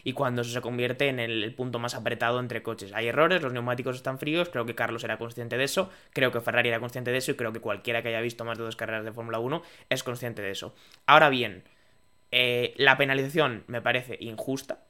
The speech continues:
para, para Carlos Sainz por la situación que ha generado la fia, sobre todo, y porque teniendo en cuenta que después se revocaron las posiciones de esa salida, realmente en la práctica es como si esa salida no hubiera existido nunca, pero aún así a Carlos lo penalizas por una acción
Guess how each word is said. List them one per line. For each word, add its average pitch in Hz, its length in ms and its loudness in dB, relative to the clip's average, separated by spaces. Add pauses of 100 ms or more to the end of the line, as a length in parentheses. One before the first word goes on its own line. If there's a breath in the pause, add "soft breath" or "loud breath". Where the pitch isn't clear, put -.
para, 107 420 -2
para 110 220 -2
Carlos 113 320 -6
Sainz 165 220 -2
por 123 200 0
la 117 80 -4
situación 123 680 0
que 139 100 4
ha 131 80 6
generado 127 420 2
la 117 120 0
fia, 151 240 0
sobre 120 220 -2
todo, 135 300 -2
y - 80 -2
porque 131 240 -2
teniendo 151 300 0
en 175 40 -4
cuenta 170 360 0
que 123 60 0
después 143 320 -2
se - 120 -4
revocaron 123 680 0 (320 loud breath)
las 143 120 4
posiciones 135 400 -2
de 131 60 -6
esa 139 120 -6
salida, 135 420 0 (180 loud breath)
realmente 147 580 2 (340)
en 135 120 4
la 123 140 4
práctica 160 340 6
es 180 80 0
como 151 160 0
si 151 60 2
esa 156 120 -2
salida 156 260 4
no 147 100 0
hubiera 139 220 2 (200)
existido 135 480 0
nunca, 190 340 0
pero 131 160 4
aún 131 140 2
así - 480 0 (100)
a 139 140 0
Carlos 156 320 6
lo 160 100 2
penalizas 160 380 2
por 147 120 0
una 147 120 4
acción 151 480 2